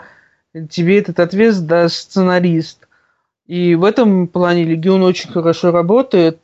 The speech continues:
э, и то же самое насчет операторской работы, даже не столько операторской работы, сколько картинки в целом. А, то, как, э, камера двигается, то, какие планы выбираются,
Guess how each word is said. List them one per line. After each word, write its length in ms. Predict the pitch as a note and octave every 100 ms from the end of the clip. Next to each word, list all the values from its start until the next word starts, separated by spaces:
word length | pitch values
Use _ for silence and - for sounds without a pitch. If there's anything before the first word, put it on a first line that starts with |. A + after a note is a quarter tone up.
| -
э, 240 | E3+ E3 -
и 440 | F3+ F#3 F#3 F3+ E3 _ _ D#3+ _
то 140 | F#3+
же 140 | F#3+ G3
самое 440 | - G#3 G3+ E3+
насчет 400 | E3 E3 G3 F3 _ _ _ -
операторской 760 | D#3 F3+ E3+ D#3+ E3 D#3+ - E3+
работы, 420 | E3+ F#3+ G#3+ E3
даже 300 | E3+ F3+ F3+
не 60 |
столько 300 | F#3 G3 F3
операторской 720 | E3+ G3 G3+ C#4 C#4+ B3 -
работы, 420 | F3 E3+ F3 F3 D#3 - _
сколько 540 | - G3+ F#3 F3 E3+ E3
картинки 600 | - E3 E3 G#3 F#3+ E3+
в 80 |
целом. 500 | - - F3+ D#3+ D3 - _ _ _ _ _ -
А, 480 | D#3 D#3 D#3 B2 E3+
то, 160 | - G3+
как, 320 | G3+ E3+ -
э, 420 | F#3 F3 F3 F3 E3
камера 420 | F#3 F#3+ F#3+ F3
двигается, 680 | E3 F3 F3+ D#3+ E3+ - -
то, 100 | F#3+
какие 320 | F#3 F3 F3+
планы 520 | F3 F3+ F3+ E3+ E3+
выбираются, 1040 | D#3 D#3+ D#3 E3 E3 D#3+ D#3+ D#3+ - E3